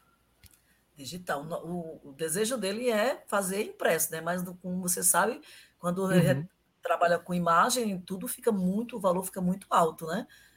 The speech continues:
Speaker 2: Sim.
Speaker 1: Mas ele ainda, ainda não desistiu dessa ideia. Ele pretende, sim, é, fazer ele impresso. Ah, o, quando o Josinaldo optou fazer essa, esse trabalho, ele falou com o Everaldo, e o Everaldo criou um texto,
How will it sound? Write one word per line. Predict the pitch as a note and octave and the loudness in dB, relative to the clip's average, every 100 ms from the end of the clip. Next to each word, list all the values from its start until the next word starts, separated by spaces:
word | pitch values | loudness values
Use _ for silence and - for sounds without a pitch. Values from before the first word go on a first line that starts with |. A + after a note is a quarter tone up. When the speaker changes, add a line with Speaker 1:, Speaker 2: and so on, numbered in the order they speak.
| _ | _
Speaker 2:
Sim. | - D#3 | -2 4
Speaker 1:
Mas | A#2+ - | 4 4
ele | E3+ | 0
ainda, | F#3+ F#3+ G3+ F3 | 2 4 6 6
ainda | F3+ F#3+ G3 A3 | 4 4 2 2
não | G3+ G#3 | 2 0
desistiu | A3+ A3+ A3+ F#3 | 0 0 0 2
dessa | G3 - | 4 4
ideia. | - F#3+ | 2 2
Ele | D#3+ | 2
pretende, | D#3+ F3+ F3+ F3 F3+ C4 | 0 0 0 -2 2 6
sim, | - F3 G3 A#3 - - _ - | 6 4 -2 -6 -16 -20 _ 0
é, | F3 F3 F3 E3+ E3+ | 6 8 8 6 4
fazer | F3 F3 | 2 2
ele | F3+ G#3 | 0 -2
impresso. | - E3 D3+ - - - - - _ _ | -2 2 6 6 4 -14 -20 -20 _ _
Ah, | G3+ G#3+ G#3+ | 6 6 6
o, | A3+ | 0
quando | A3 D4 | -8 -6
o | C#4 | -2
Josinaldo | C4+ C4 B3 G3+ F#3+ | 4 4 6 6 6
optou | F#3+ F#3 - F#3+ | 2 0 -2 -2
fazer | G3 F3+ | 0 4
essa, | F#3 - F3+ | 6 6 6
esse | F3+ - F#3 F3 E3+ - | 6 6 4 0 -2 -4
trabalho, | - E3 D#3 F3+ G#3+ G3 | 2 4 8 8 8 6
ele | G#3+ | 2
falou | A3 G#3 | 4 2
com | A3 | 4
o | A#3 | 2
Everaldo, | A#3 A#3 G3+ G3+ | 4 6 6 4
e | A3+ | 2
o | |
Everaldo | A3+ G#3 G#3 | 4 2 2
criou | - A3 A#3 | 2 2 2
um | C#4+ | 0
texto, | - F#3 G#3+ - | -2 0 0 -4